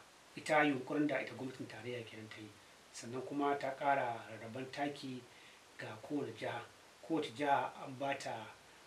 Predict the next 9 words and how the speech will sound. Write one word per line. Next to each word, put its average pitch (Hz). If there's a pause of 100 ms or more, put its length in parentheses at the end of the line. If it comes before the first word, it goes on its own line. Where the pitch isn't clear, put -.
(300)
wato - (400)
aƙalla 143 (120)
motoci 131 (200)
sittin -
kowane 127
gwamna 123
aka -
ba 110
shi. -